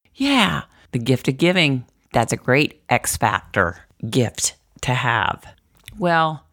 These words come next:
I'm so glad you tuned in today, and I hope you feel the same.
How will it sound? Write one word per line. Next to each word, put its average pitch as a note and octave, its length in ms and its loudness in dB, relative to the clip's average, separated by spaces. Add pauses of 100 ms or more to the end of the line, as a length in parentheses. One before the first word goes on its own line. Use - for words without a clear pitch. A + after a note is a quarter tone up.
(140)
I'm G3 320 2
so F3+ 220 0
glad C#3+ 400 2
you B2+ 80 0
tuned C3+ 320 0
in B2 180 2
today, A2+ 520 0
and C#3 420 2 (100)
I G#3+ 220 2
hope G3+ 240 0
you D#3+ 60 0
feel D3 220 2
the B2 120 0
same. A2+ 500 -4